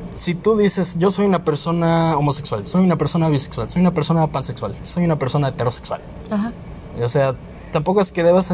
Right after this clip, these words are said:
Speaker 1: de obedecer a las limitaciones de la sociedad, pero, sin embargo, estas limitaciones como lo que es,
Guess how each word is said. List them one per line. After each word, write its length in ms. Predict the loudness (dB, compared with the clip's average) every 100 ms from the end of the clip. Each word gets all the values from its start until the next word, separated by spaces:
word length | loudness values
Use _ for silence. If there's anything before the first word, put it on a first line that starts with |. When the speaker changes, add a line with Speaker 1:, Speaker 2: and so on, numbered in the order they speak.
| 2
Speaker 1:
de 80 | 2
obedecer 420 | 4 2 4 4
a 40 |
las 220 | 4 4 2
limitaciones 680 | 0 2 0 0 2 2 2
de 140 | 0
la 120 | 0
sociedad, 520 | 0 -2 2 4 2 -2 -12 -12 -10 -10 -8 0
pero, 440 | 4 6 6 6
sin 200 | 4 4
embargo, 520 | 4 4 2 2 0 -2 -12 -12 -12 -10 -4
estas 400 | -2 -2 0 2
limitaciones 640 | 4 2 2 -2 0 -2 -2
como 260 | 0 2
lo 140 | 0 0
que 220 | -2 -2
es, 340 | -2 -6 -8